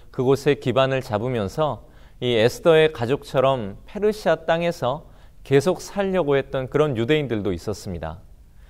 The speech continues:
에스더에는 이방 땅, 이방의 문화 속에서 살아가던 그런 무명한 유대의 사람들이 어떻게 하나님의 보호 가운데서 살게 되었고 또 유대의 여인이었던 이 에스더가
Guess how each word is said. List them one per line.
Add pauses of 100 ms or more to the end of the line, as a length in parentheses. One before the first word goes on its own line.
(380)
에스더에는
이방
땅, (140)
이방의
문화
속에서
살아가던 (420)
그런
무명한
유대의
사람들이
어떻게 (280)
하나님의
보호
가운데서
살게
되었고 (540)
또
유대의
여인이었던 (200)
이
에스더가